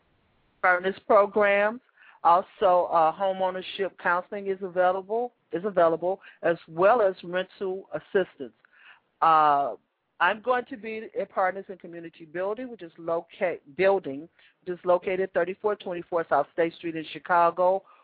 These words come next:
Wednesday between one and five because I wanna meet you over there. Bring your gas, light bills, proof of income over there so we can take care of everything. Their number is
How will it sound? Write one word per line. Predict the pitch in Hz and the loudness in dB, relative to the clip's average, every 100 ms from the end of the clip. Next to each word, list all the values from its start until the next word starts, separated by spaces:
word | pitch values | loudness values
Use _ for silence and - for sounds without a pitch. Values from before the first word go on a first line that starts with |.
| _ | _
Wednesday | 151 180 196 - 208 185 196 196 _ _ - | 0 2 2 0 2 4 2 -4 _ _ -14
between | 175 - 175 156 | -12 -8 -6 -2
one | 165 180 | 0 0
and | 190 | 0
five | - 185 170 175 | 0 2 2 0
because | - 151 | -8 -6
I | 156 | -4
wanna | 156 147 | -4 -6
meet | 147 165 160 - | -6 -10 -12 -12
you | 143 | -6
over | 135 202 190 | -2 -2 -2
there. | 160 143 123 - _ - | -6 -4 -4 -8 _ -10
Bring | 147 | -10
your | 170 | -6
gas, | 160 170 175 - | 0 4 4 0
light | 165 170 175 | -2 -2 -2
bills, | 170 175 185 - | -6 -4 -6 -6
proof | 190 - | -10 -6
of | 175 | -4
income | 170 185 214 208 196 208 - _ _ _ - | -2 -2 0 2 4 2 -4 _ _ _ 2
over | 170 185 202 | 4 4 0
there | 202 196 196 - | 0 0 0 -4
so | |
we | 160 | -12
can | 156 156 - | -12 -10 -2
take | 165 160 | -2 0
care | 202 196 | 0 2
of | 170 | 2
everything. | 156 151 - 147 131 - _ - - _ 196 | -2 -6 -8 -8 -8 -14 _ -20 -20 _ 4
Their | 214 | 4
number | 240 240 233 | 4 0 0
is | 226 | -2